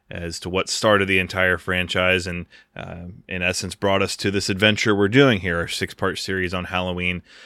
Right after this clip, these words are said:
this being part two, yet to come is Season of the Witch, Curse of Michael Myers, H two O, and, of course, the two thousand eighteen, uh, movie, which was a direct sequel to this.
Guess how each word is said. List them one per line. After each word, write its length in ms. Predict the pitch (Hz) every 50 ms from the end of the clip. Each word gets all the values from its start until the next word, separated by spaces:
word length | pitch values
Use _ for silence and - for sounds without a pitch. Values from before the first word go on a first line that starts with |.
| - _ _
this 140 | - 92 -
being 200 | 95 92 90 85
part 280 | - - 90 87 -
two, 240 | - - 95 92 90
yet 200 | 90 92 90 - -
to 60 | 95
come 300 | - - 95 90 90 92
is 160 | 90 98 -
Season 320 | - 110 107 98 98 98
of 80 | 95 90
the 80 | 92 92
Witch, 400 | 95 95 90 85 - - - - - - - - - _
Curse 240 | - - 113 98 -
of 80 | 101 95
Michael 300 | 95 92 90 - 92 90
Myers, 600 | 87 87 87 87 87 87 87 85 82 - - - - _ _ _ _ _ -
H 260 | 110 101 92 - -
two 200 | - 98 90 87 87
O, 260 | 85 85 85 85 85
and, 140 | 85 82 80
of 80 | -
course, 240 | - 92 85 78 -
the 80 | - 80
two 200 | - - 98 87
thousand 300 | 87 85 85 82 85 85
eighteen, 460 | 82 82 - - 85 85 85 82 82
uh, 360 | 87 85 85 85 85 85 82 - - _ _ 120 120 -
movie, 320 | 98 110 110 101 95 90
which 160 | 90 90 -
was 120 | 101 90 90
a 60 | 90
direct 340 | 80 87 90 87 85 - -
sequel 380 | - - 95 87 - 87 82
to 140 | - - -
this. 320 | - - 73 - - -